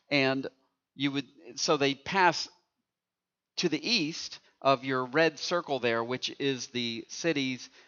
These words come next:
of Sodom, Gomorrah, Bela, Admah, Zebel-, Zeboim, that too, a-, and head down to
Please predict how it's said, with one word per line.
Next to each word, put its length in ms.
of 220
Sodom, 480
Gomorrah, 460
Bela, 600
Admah, 520
Zebel-, 500
Zeboim, 760
that 220
too, 260
a-, 60
and 540
head 460
down 260
to 160